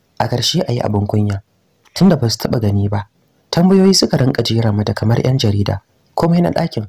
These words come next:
sai sun tambaye ta menene shi, ya ake yin amfani da shi. Ita kanta ba komai ta sani ba saboda ba kalar ɗakin su na gida ba ne. Iya abin da ta sani take amsa musu.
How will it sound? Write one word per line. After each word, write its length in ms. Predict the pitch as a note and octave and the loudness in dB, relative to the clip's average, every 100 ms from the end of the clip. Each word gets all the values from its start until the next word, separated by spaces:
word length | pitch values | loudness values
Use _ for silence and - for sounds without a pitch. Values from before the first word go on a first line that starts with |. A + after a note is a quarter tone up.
| - _ | -14 _
sai 220 | - E3 | -4 -2
sun 200 | E3+ A3 | 2 2
tambaye 360 | A3 C3+ G#2 A2 | 4 2 2 2
ta 100 | A#2 | 0
menene 460 | G2+ G#2 C3+ A#2+ | 2 2 2 2
shi, 220 | G#2 - G#2 _ _ - | 0 -4 -8 _ _ -2
ya 100 | A2+ | -2
ake 200 | - C#3+ | 0 0
yin 100 | A#2 | -2
amfani 380 | G#2 G#2 G2+ G#2+ | -4 -4 -2 0
da 60 | G#2 | -2
shi. 220 | - G#2 - _ - - - - | -4 -8 -16 _ -20 -20 -6 -2
Ita 180 | E3+ | 0
kanta 240 | G#3 G#3+ D3 | 2 2 2
ba 140 | A#2+ | 0
komai 280 | A2+ C#3+ D#3 | 0 0 0
ta 80 | D#3 | 0
sani 260 | D3 D#3+ B2 | -2 0 2
ba 80 | A2 | 2
saboda 480 | B2+ A#2+ A2+ A2 - | 0 -2 0 -2 0
ba 180 | B2 C3 | -2 -2
kalar 320 | E3+ F3+ - | 0 -2 0
ɗakin 300 | A#2 A2+ A2+ | -4 -2 -4
su 140 | - G#2+ | 0 0
na 100 | G#2+ | 2
gida 240 | A2 A2 | 0 0
ba 120 | A2+ | 0
ne. 140 | G#2+ A2+ _ - - - | -2 -6 _ -20 -14 0
Iya 180 | G3 - | 2 2
abin 200 | C#3+ C3+ | 0 -2
da 80 | A#2 | -2
ta 100 | A#2 | -4
sani 240 | - A#2 | -2 -2
take 280 | A2+ - A2+ | -2 -2 -4
amsa 320 | - G#2+ - G#2 | -2 -4 -4 -2
musu. 300 | G2+ - | -2 -4